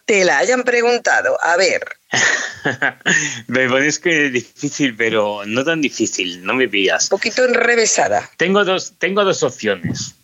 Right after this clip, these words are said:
Speaker 2: porque
Speaker 1: A
Speaker 2: hay
Speaker 1: ver.
Speaker 2: dos preguntas. Una es, eh, un poco ya más que llega, sigas al hondo, que sería,
Speaker 1: Sí.
Speaker 2: ¿a quién echas de menos? Y la otra pregunta sería, eh, ¿qué esperas para el futuro? ¿Lo ves? Hay dos preguntas ahí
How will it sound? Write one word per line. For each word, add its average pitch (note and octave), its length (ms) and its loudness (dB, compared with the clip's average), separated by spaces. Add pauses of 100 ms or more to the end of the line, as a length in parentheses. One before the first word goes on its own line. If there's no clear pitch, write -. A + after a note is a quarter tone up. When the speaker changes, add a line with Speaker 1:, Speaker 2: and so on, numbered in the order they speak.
(200)
Speaker 2:
porque A2+ 240 0
Speaker 1:
A A2 60 2
Speaker 2:
hay - 40 2
Speaker 1:
ver. E3+ 100 2
Speaker 2:
dos - 80 -4
preguntas. G2 600 -2
Una C3+ 320 0
es, C#3 440 0
eh, G#2 460 0 (160)
un F2+ 100 -16
poco A#2+ 200 0
ya A#2+ 160 2
más A#2 460 -2 (560)
que G2+ 160 -2
llega, G#2+ 240 -2
sigas A2+ 400 -2
al A2+ 100 2
hondo, A#2+ 360 4 (420)
que A#2+ 100 -2
sería, G#2 420 2
Speaker 1:
Sí. F2 80 -2
Speaker 2:
¿a G2 100 -4
quién A#2+ 180 2
echas A#2+ 260 0
de C#3 100 0
menos? E3 560 0 (420)
Y C#3 120 0
la C#3+ 100 2
otra E3+ 200 2
pregunta D#3+ 460 0
sería, D3+ 600 0 (100)
eh, A#2 200 -4
¿qué C3 100 -2
esperas B2 440 0
para A2 160 0
el - 40 0
futuro? F#2 360 -2
¿Lo A#2 80 2
ves? - 260 0
Hay D3 140 2
dos D#3+ 100 2
preguntas D3 400 0
ahí C#3+ 320 0